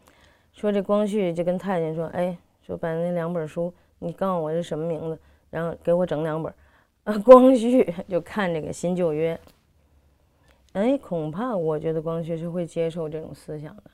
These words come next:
嗯。然后还有呢，就是说康有为一生只见过光绪皇帝一个时辰，那么一个时辰应该是两个小时，但是康有为对外说大概四个时辰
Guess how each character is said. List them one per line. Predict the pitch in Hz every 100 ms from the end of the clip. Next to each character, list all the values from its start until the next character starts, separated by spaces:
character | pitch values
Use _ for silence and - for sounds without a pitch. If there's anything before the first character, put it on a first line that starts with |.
| _
嗯。 | 156 143 147 _ _ _ - _ -
然 | 214
后 | 254
还 | 185 202
有 | 277 233 185
呢， | 208
就 | 220
是 | 214
说 | 202 226
康 | - 247
有 | 247 185
为 | 165 180
一 | 233 247
生 | 202 277 294 339
只 | - - 156
见 | 151 240
过 | 214 165
光 | 202 233
绪 | 233
皇 | 175 160 160
帝 | 185 - _ _ _ _ _
一 | 165 180
个 | 233 -
时 | - -
辰， | - 185 - _ _ _ _
那 | 247
么 | 254
一 | 196 226
个 | 320
时 | 294 160 160
辰 | 175 -
应 | - 180
该 | 196
是 | 196
两 | 180 - -
个 | 180
小 | 175 -
时， | - 175 170 - _ _ _ _ 208 196
但 | 240
是 | 247
康 | - 262 269
有 | 175
为 | 143 185
对 | 220 233 202
外 | 208 180
说 | - 214 214
大 | 208
概 | 190
四 | 208 - 311
个 | 196
时 | - -
辰 | -